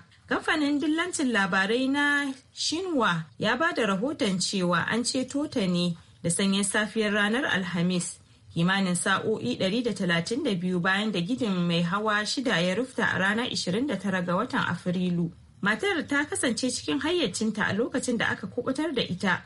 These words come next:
ta kuma shawarci masu aikin ceto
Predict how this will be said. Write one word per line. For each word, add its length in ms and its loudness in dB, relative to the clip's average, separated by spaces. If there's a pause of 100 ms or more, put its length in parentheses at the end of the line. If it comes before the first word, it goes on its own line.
(320)
ta 180 0
kuma 180 0
shawarci 500 0
masu 300 0
aikin 400 -2
ceto 560 -2